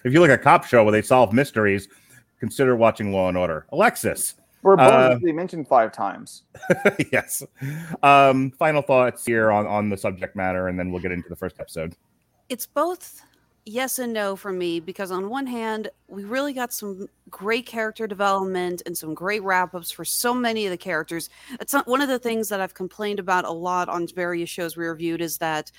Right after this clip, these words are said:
Speaker 3: when they get to the finale, the creators tend to be,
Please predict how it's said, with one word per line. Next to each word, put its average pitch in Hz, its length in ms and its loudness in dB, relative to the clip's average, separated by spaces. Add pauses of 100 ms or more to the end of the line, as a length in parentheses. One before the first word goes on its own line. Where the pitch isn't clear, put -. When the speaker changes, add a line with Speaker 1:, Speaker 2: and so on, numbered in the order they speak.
(560)
Speaker 3:
when 190 120 -6
they 185 120 0
get 220 140 0
to 220 100 -6
the 214 80 -4
finale, 190 760 0 (120)
the - 80 -18
creators 190 640 -6
tend 190 300 -4
to 170 60 -8
be, 175 280 -2